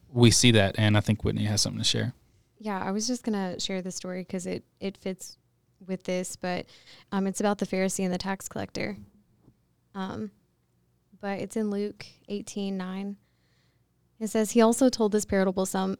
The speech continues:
Speaker 2: to some who trusted in themselves that they were <laughs> righteous and treated others with contempt. He said, 'Two men went up into the temple to pray, one a Pharisee and one a tax collector. The Pharisee standing by himself prayed thus, "God, I thank you that I'm not like other men,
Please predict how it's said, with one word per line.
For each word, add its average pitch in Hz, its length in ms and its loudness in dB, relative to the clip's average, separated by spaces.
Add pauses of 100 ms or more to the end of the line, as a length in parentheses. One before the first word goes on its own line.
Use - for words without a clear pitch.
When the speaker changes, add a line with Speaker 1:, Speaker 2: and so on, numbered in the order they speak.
Speaker 2:
to - 140 -8
some 202 240 2
who 208 80 4
trusted 202 340 -2
in 214 80 2
themselves 220 480 0
that 190 140 0
they 185 100 2
were 202 120 2
<laughs> 202 120 2
righteous 202 300 2
and 190 100 -2
treated 190 260 -2
others 180 300 0
with 180 140 -6
contempt. - 520 -4 (640)
He 214 100 -12
said, 196 220 -4
'Two 262 180 2
men 254 180 6
went 226 140 2
up 220 140 -2
into 226 140 0
the 226 80 -2
temple 202 300 -2
to 202 60 -2
pray, 185 280 -2
one 190 160 -2
a 220 60 -2
Pharisee 190 420 -2
and 180 100 -2
one 175 80 -2
a 180 80 -2
tax 185 300 -8
collector. - 460 -8 (580)
The 240 100 2
Pharisee 240 400 4
standing 220 320 2
by 220 140 2
himself 214 340 0
prayed 196 340 0
thus, 180 300 -2
"God, 202 240 4
I 208 120 4
thank 214 280 0
you 233 140 6
that 190 260 4 (220)
I'm 202 160 0
not 208 160 0
like 202 160 0
other 208 180 4
men, 196 360 2